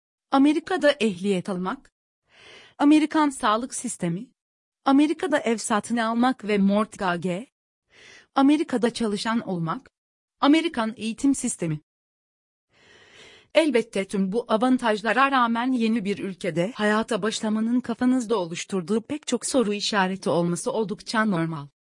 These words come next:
Bu yazımızda Amerika'da yaşam hakkında genel bilgiler vererek bir göçmen olarak aklınızda bulundurmanız gereken önemli noktalara detaylarıyla bakalım.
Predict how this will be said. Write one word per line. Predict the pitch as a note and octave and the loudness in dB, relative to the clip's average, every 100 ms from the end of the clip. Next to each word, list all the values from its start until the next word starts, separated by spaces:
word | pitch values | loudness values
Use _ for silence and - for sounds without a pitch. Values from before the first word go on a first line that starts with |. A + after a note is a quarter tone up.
| _ _ _ _ | _ _ _ _
Bu | G3+ C4 | 0 2
yazımızda | A3+ G3 G#3+ A3 G3+ - | 2 2 0 0 -2 0
Amerika'da | G#3 G3 F#3 - A3 A3+ | 0 0 -2 -4 -2 2
yaşam | A3+ G#3+ A#3+ A#3 | 0 0 -4 -2
hakkında | G#3 G#3 - G#3 G#3+ | -2 -4 -4 -6 -6
genel | B3 G3 G#3+ A3 A#3 | -6 -2 0 0 -2
bilgiler | G3+ F#3 G#3 G#3 G#3 | -4 -4 -2 0 0
vererek | F#3+ G3+ G3+ D#3+ - | 0 2 0 -4 0
bir | C#4+ C#4+ | 0 2
göçmen | G#3+ G#3+ - C#4+ | 2 0 2 2
olarak | C4 F3 E3 E3+ | 2 2 -2 -2
aklınızda | G#3 - G#3+ A3 F#3+ B3+ F3 | -2 -2 -2 0 2 0 0
bulundurmanız | E3+ E3+ E3 F#3 F3+ C4 C4+ | -2 -2 -2 -2 -2 -4 -4
gereken | G#3 G#3 - G3+ G3 | -4 -4 -2 -2 -2
önemli | G3+ A3+ B3 C4 C#4+ | 2 2 4 4 4
noktalara | A3+ - G#3 F#3+ A#3 | 2 -2 -6 -4 -2
detaylarıyla | A#3 A3 A3 G#3 G#3 G#3+ A#3+ G#3 | 0 2 2 2 2 0 -2 -2
bakalım. | F3+ - F3 C#3+ | -4 -6 -8 -10